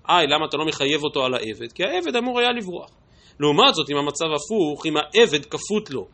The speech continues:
והגדי סמוך לו ונשרף עמו, במצב כזה פטור על נזקו של הגדי. מדוע? משום שהאדם הזה הוא רוצח. אם אתה הדלקת אש,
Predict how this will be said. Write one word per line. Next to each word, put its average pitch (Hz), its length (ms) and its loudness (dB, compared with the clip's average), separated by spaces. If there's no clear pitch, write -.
והגדי 139 440 0
סמוך 147 360 -2
לו 156 100 0
ונשרף 147 560 -2
עמו, 151 300 0
במצב 143 340 2
כזה 165 280 0
פטור 226 400 0
על 175 100 2
נזקו 147 360 0
של 156 200 -2
הגדי. 123 420 0
מדוע? 135 380 0
משום 127 200 -8
שהאדם 123 360 0
הזה 127 160 -2
הוא 127 120 -2
רוצח. 208 540 -4
אם 107 120 -12
אתה 185 160 0
הדלקת 156 500 2
אש, 147 380 0